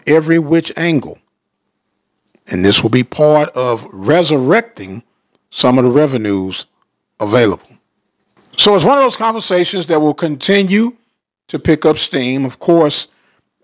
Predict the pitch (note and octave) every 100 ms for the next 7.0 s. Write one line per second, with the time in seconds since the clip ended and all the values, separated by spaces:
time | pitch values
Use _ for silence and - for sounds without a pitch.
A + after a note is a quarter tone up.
0 | _ C3 C3 B2 C#3 C3+ C#3 C#3 - C#3
1 | B2+ C3 C3+ B2+ A#2+ A#2+ - A#2+ A#2+ -
2 | C#3 B2 G2+ - _ _ _ _ _ _
3 | _ _ _ B3 C#4+ A#3+ F3 D3 D#3 D#3+
4 | _ _ _ C#3 C#3+ E3+ - C3 A2+ C#3
5 | C#3 - - _ _ _ _ _ _ _
6 | B2 B2 C3+ - B2+ A#2 A2+ A2+ F2 -